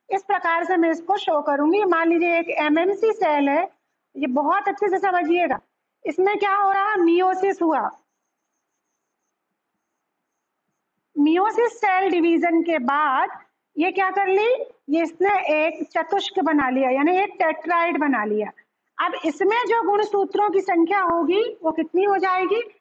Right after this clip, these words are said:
मान लीजिए यदि यहाँ पे क्रोमोसोम का, क्रोमोसोम का number था टू एक्स, तो यहाँ पर अगर इसको divided one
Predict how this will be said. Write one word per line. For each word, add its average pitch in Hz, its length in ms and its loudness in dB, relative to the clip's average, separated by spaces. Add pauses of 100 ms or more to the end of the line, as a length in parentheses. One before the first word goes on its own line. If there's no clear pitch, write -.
(220)
मान 349 220 0
लीजिए 440 440 2
यदि 392 100 2
यहाँ 381 280 2
पे 392 140 -2
क्रोमोसोम 339 560 0
का, 339 220 0 (560)
क्रोमोसोम 349 480 0
का 381 100 0
number 320 380 2
था 392 140 -2
टू 403 260 0
एक्स, 262 240 -4 (440)
तो 415 60 -2
यहाँ 370 400 2
पर 440 320 -2 (360)
अगर 381 200 -2
इसको 403 240 -2
divided 349 560 0
one 370 160 0